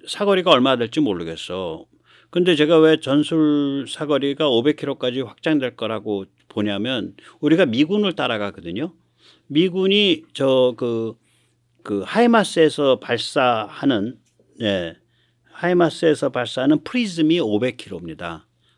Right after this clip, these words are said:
프리즘 잉크 포가 되면은, 잉크 사가 되면은 더, 더 가고요. 예. 그래서 우리가 한 오백 킬로까지는 간다. 오백 킬로 정도 가도,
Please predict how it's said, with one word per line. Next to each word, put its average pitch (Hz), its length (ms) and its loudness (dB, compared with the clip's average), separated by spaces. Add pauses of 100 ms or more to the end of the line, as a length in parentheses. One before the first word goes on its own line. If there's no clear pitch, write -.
(100)
프리즘 202 320 0
잉크 151 300 6
포가 170 340 0
되면은, 117 420 -4
잉크 143 260 -2
사가 151 360 -4
되면은 113 400 -6
더, 90 320 -10
더 92 140 -4
가고요. 80 420 -8 (720)
예. 78 240 -14 (1000)
그래서 165 380 2
우리가 156 380 2
한 151 60 2
오백 139 360 2
킬로까지는 139 600 0
간다. 87 680 -4
오백 160 260 2
킬로 180 240 -4
정도 147 420 0
가도, 107 800 0